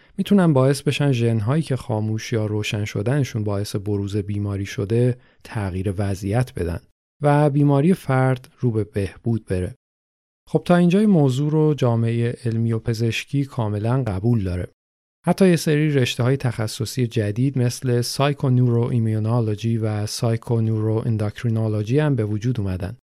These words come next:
که به طور مستقیم به تأثیرات متقابل ذهن و غدد و همینطور ذهن و سیستم ایمنی بدن توجه می‌کنن.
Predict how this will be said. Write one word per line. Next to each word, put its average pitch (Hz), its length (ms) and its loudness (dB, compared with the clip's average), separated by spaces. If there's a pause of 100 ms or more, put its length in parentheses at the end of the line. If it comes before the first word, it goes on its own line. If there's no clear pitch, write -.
(180)
که 170 60 2
به 170 60 4
طور 202 200 2
مستقیم 147 580 2
به 143 80 2
تأثیرات 120 680 -2
متقابل 110 640 -2
ذهن 123 480 0
و 107 160 -2 (120)
غدد 113 500 0 (320)
و 160 60 0
همینطور 170 400 2
ذهن 131 480 2
و 123 220 2
سیستم 120 460 -4
ایمنی 110 460 0
بدن 113 400 0
توجه 92 540 -6
می‌کنن. 107 380 -6